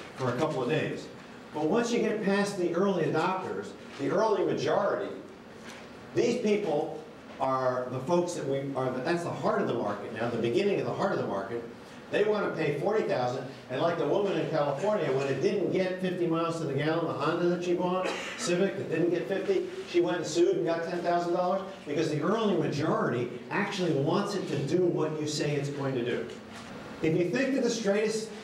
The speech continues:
the fastest way between two points is a straight line, okay, you, you really better hope that the world is flat. It, it isn't.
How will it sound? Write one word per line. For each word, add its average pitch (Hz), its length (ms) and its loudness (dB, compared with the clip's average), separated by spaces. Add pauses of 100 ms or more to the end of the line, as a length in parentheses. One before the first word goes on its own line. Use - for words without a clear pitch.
the 120 80 -4
fastest 185 460 0
way 160 180 2
between 151 360 0
two 175 120 0
points 160 320 -2
is 123 80 0
a 117 60 0
straight 156 380 -2
line, 101 320 -2 (960)
okay, 117 420 0 (240)
you, 131 100 -4
you 131 180 -2
really 185 340 4
better 156 240 2
hope 156 200 -2
that - 100 -2
the 120 80 -2
world 131 260 0
is 113 80 -4
flat. - 420 -4 (760)
It, - 1400 -8
it 170 160 6
isn't. - 380 2